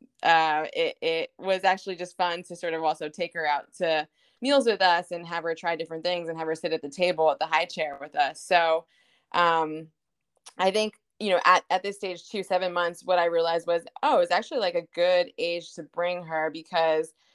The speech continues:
she's not quite mobile yet. You know, she, she is maybe close to crawling, but, like, can't really move much. She's wriggly for sure. Uh, but she can, you know, sit up really well now. So it's fun to be able to, like, you know, be able to, like, put her down if we need to,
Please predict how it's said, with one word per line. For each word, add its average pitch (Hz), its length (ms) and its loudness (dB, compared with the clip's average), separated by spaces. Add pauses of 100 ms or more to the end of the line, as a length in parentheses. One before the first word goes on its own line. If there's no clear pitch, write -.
(180)
she's 180 520 -6
not 165 220 2
quite 202 180 2
mobile 156 320 6
yet. 160 360 4
You 160 80 -8
know, 151 120 -6
she, - 240 -16
she 160 500 -4
is 160 220 0
maybe 214 200 0
close 185 260 4
to 180 80 -10
crawling, 170 500 2
but, 147 160 2
like, 139 200 -4
can't 165 280 -6
really 143 220 -4
move 147 300 -6
much. 151 260 -4
She's - 340 -10
wriggly 220 560 4
for 156 140 0
sure. 160 480 2 (400)
Uh, 185 160 6
but 220 140 2
she 262 100 -2
can, 254 260 -2
you 240 120 -4
know, 226 100 -2
sit 196 220 -4
up 247 160 4
really 175 240 -2
well 226 240 0
now. 147 260 -4
So 180 220 -2
it's 170 160 -2
fun 208 220 -4
to 208 80 -18
be 185 60 -8
able 170 180 2
to, 175 120 -4
like, 160 220 -2 (180)
you 180 120 -8
know, 160 60 -4
be 165 100 -6
able 165 100 2
to, 156 60 0
like, 156 180 -4
put 214 120 -4
her 190 100 -2
down 190 260 0
if 175 100 -6
we 170 80 -10
need 165 280 -10
to, 160 440 2